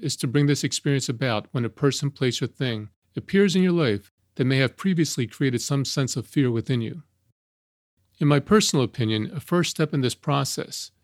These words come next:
is to take inventory of myself and note where I might be intentionally or unintentionally presenting myself in facial expression,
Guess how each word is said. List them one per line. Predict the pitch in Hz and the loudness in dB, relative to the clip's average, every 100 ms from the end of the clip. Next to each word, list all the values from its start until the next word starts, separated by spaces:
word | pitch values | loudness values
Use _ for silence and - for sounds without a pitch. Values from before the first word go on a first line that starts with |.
| - | -6
is | - | -4
to | - | -2
take | 151 175 165 | 0 0 2
inventory | 190 175 160 170 147 | 0 0 0 0 2
of | 135 | 0
myself | 123 - 160 113 - _ _ _ _ _ _ _ - | -2 -2 -2 -2 -6 _ _ _ _ _ _ _ -4
and | 156 | 0
note | 185 226 | 2 2
where | 196 175 | 4 4
I | 165 | 4
might | 160 170 170 | 4 2 2
be | 160 156 - _ - | 2 2 -2 _ -4
intentionally | 156 147 202 196 - 196 180 | 0 0 2 2 2 2 2
or | 143 143 | 2 0
unintentionally | 185 175 160 139 110 - 120 110 117 _ - | 0 2 2 0 -2 -4 -4 -4 -6 _ -4
presenting | 127 156 160 | 2 4 4
myself | 143 120 143 120 | 2 2 0 0
in | 123 | -2
facial | 107 147 143 156 | -2 0 0 0
expression, | 143 - 156 143 - 139 | -4 -2 0 0 0 -4